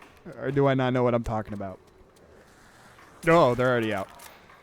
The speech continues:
Oh, yeah, anyway, um, Monster. I, I was drinking, uh,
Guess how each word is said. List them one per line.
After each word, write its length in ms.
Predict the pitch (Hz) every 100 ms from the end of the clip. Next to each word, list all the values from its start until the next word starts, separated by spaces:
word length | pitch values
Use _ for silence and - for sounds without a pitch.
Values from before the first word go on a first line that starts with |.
| - _ _
Oh, 60 | 175
yeah, 120 | 165
anyway, 360 | 156 175 143 123
um, 280 | 143 135 123 -
Monster. 520 | 165 165 170 - 120 - -
I, 120 | 139
I 120 | 147 143
was 120 | 147
drinking, 340 | 170 170 151 - - _ _ -
uh, 80 | _